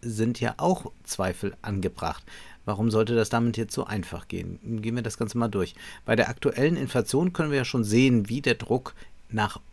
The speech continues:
unten abgegeben wird. Ehe man nur die Reichen ein wenig zur Kasse bittet, lässt man lieber Millionen Menschen verarmen. Die Tafeln verzeichnen Rekorde bei der Essensausgabe.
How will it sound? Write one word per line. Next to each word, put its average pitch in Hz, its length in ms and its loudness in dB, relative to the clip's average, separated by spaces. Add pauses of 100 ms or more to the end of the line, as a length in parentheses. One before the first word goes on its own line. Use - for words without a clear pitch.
unten 143 460 6
abgegeben - 600 -8
wird. - 300 -10 (360)
Ehe 147 240 4
man 117 500 4
nur 120 140 0
die 113 100 0
Reichen 110 320 0
ein 123 240 -4
wenig 160 440 -2
zur 143 140 -2
Kasse 135 280 0
bittet, 131 400 0
lässt 113 280 0
man 113 140 4
lieber 123 380 0
Millionen 107 400 2
Menschen 98 320 -2
verarmen. 92 420 -4
Die 101 120 -4
Tafeln 123 520 2
verzeichnen 110 460 0
Rekorde 123 440 0
bei 110 120 0
der 110 160 0
Essensausgabe. 110 800 2